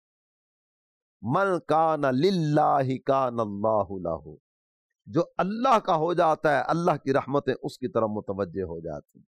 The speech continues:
مولانا روم رحمۃ اللہ علیہ ارشاد فرماتے ہیں، یہ فقر سے ڈرنے والا، یہ غربت سے ڈرنے والا، یہ مہنگائی کے رونے رونے والا، اور یہ طرح طرح سے شکوے اور شکایت کے جملے بولنے والا، یہ تو ایسا ہی ہے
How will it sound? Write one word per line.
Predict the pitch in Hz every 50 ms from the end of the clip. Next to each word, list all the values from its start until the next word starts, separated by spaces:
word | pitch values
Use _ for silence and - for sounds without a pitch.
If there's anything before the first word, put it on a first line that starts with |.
| _ _ _ _ _ _ _ _ _ _ _ _ _ _ _ _ _
مولانا | - 135 160 165 160
روم | 160 185 190 180
رحمۃ | 147 117 139 143 -
اللہ | 143 143 143
علیہ | 139 135
ارشاد | 127 123 117 - 110 117 117 -
فرماتے | - 104 107 110 107 107 - -
ہیں، | 151 156
یہ | 151 123 120 123 127 127 117 113 _ _ _ _ _ _ _ _ - -
فقر | 185 - - 165 143
سے | - - 117
ڈرنے | 101 107 107 98 117 123 120
والا، | 98 95 95 101 107 110 117
یہ | 135 139 131
غربت | 110 98 123 127 131 131 147 135 -
سے | - 107
ڈرنے | 98 110 101 98 113 113
والا، | 107 95 101 104 101 104 123 135
یہ | 139 135 127
مہنگائی | 113 110 110 104 98 117 131 151 156
کے | 139 131
رونے | 120 113 117 120 120 113
رونے | 104 104 107 110 113 113
والا، | 95 95 95 95 101 123
اور | 131 - _ - _ - - 240
یہ | 262 269 262 - - -
طرح | 262 269 262 247 - -
طرح | 202 196 190
سے | - 190 175
شکوے | 165 - 175 175 - 180 180 175
اور | 170
شکایت | 160 - 151 - 147 151 151 -
کے | - 139
جملے | - - 151 147 175 180 170
بولنے | 135 120 131 131 131 135 139 131
والا، | 113 117 117 120 120 135 147 156 - _ _ _ _ _ _ _ _ _ _ _ -
یہ | 156 190 262 269
تو | 269 - 233 226 - -
ایسا | 156 151 156 156 - - - 220 226 226 202
ہی | 165 110 101 101 120 170 220 247 247 233 170
ہے | 139 123 131 139 139 156